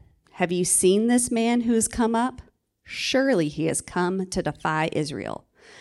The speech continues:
And the king will enrich the man who kills him with great riches and give him his daughter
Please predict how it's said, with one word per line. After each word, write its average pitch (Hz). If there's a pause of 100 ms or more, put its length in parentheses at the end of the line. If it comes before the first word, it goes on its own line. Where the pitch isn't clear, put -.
(180)
And 175
the 165
king 240
will 202
enrich 165
the 262
man 160
who 185
kills 277
him 143
with -
great 196
riches 147 (320)
and 165
give -
him 156
his 156
daughter 214